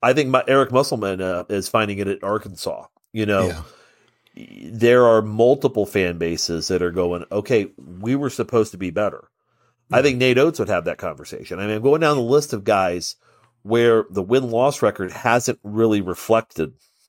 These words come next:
Speaker 1: what was not just fan
Speaker 2: Yes.
Speaker 1: expect, but roster expectations.
Speaker 2: Yeah, exactly. Yeah, and it's,
Speaker 1: And,
Speaker 2: it's funny
Speaker 1: yeah.
Speaker 2: that, yeah,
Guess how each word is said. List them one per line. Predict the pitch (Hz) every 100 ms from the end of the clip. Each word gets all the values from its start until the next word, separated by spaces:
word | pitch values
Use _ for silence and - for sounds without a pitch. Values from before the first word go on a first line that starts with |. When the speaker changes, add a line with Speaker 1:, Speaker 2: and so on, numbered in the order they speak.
| _ _ _ _ _ - - -
Speaker 1:
what | 92 95 107 107 - _
was | 104 101 98 82 - _ _ -
not | 113 131
just | 120 -
fan | 123 139
Speaker 2:
Yes. | 113
Speaker 1:
expect, | - 95 - - _ _ _ _ _ - 90 _ _ -
but | 98
roster | 110 120 - 95
expectations. | 80 - - - - - - - _ _ _ -
Speaker 2:
Yeah, | 117
exactly. | 87 80 98 107 98 85 _ _ _ _ _ _ _ _ _ _ -
Yeah, | 175
and | 147
it's, | 131
Speaker 1:
And, | 127 127
Speaker 2:
it's | 123
funny | 165 185 160
Speaker 1:
yeah. |
Speaker 2:
that, | 120 95 - _
yeah, | 156